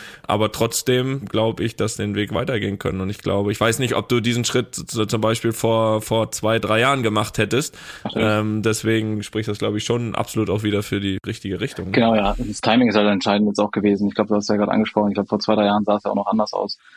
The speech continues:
Speaker 2: Und auch mit der Fallhöhe, ich meine, das Thema hat man ja auch eh immer. Klar ist jetzt irgendwie die Erwartung auch irgendwie anders an Frankfurt, an das Trainerteam, an die Mannschaft. Ja, ob man dann dem
Speaker 1: Ja.
Speaker 2: Ganzen noch gerecht wird, würde ich sagen. Aber, äh, die Fallhöhe habt ihr ja auch, von daher.
Speaker 1: Ja, das ist korrekt. <laughs> Das ist korrekt.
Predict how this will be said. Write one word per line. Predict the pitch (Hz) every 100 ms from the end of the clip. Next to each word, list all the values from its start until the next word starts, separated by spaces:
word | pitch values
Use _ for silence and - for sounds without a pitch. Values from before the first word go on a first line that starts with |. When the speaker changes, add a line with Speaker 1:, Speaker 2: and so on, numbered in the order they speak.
| -
Speaker 2:
Und | - 104
auch | 69 107
mit | 107
der | 98
Fallhöhe, | 104 110 104
ich | 101
meine, | 104
das | 104
Thema | - 113 104
hat | 104
man | 107
ja | 98
auch | 107 -
eh | 113
immer. | 101 117 113 113 82
Klar | 101 110 110
ist | 101
jetzt | -
irgendwie | - 107
die | 104
Erwartung | 98 104 110 110
auch | 107
irgendwie | 107 104
anders | - 101 107 -
an | 101 -
Frankfurt, | 110 98 107 104
an | 107
das | 101
Trainerteam, | - 110 104 - - 101 80
an | 104
die | 101
Mannschaft. | 98 - 107 104 _ _ _ _
Ja, | - 98
ob | 101
man | 104 104
dann | 104 104
dem | 107 104
Speaker 1:
Ja. | 120
Speaker 2:
Ganzen | 104 -
noch | 101
gerecht | 101 98 -
wird, | 101
würde | 98
ich | -
sagen. | - 101 98
Aber, | 95 95 - - - - - -
äh, | - 107 101 98 _ 113
die |
Fallhöhe | 104 117 113 117
habt | 107 -
ihr | 107
ja | 98
auch, | 101 101 - -
von | 104
daher. | 104 104 - - -
Speaker 1:
Ja, | 143 123 120
das | 113 104
ist |
korrekt. | 110 98 101 - - - - -
<laughs> | 135 127
Das | 180 -
ist |
korrekt. | 147 135 139